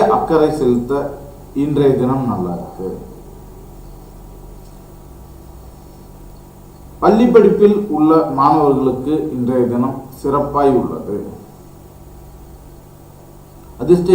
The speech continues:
எண் ஒன்று, நிறம் நீலம், திசை கிழக்கு திசை. இன்று நீங்கள் உதவக்கூடிய ராசிகள் தனுசுவும் மீனமும்.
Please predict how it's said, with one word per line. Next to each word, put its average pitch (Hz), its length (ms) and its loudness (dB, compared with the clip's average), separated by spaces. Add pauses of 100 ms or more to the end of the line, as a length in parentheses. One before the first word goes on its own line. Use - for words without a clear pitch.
(100)
எண் 135 140 0 (140)
ஒன்று, 151 260 2 (340)
நிறம் 120 400 0
நீலம், 139 400 0 (600)
திசை 120 260 0 (440)
கிழக்கு 131 380 -4
திசை. - 240 -12 (2000)
இன்று 196 240 8
நீங்கள் 175 380 6
உதவக்கூடிய 226 560 8 (100)
ராசிகள் 151 500 2 (2250)
தனுசுவும் 160 600 0
மீனமும். 139 460 -4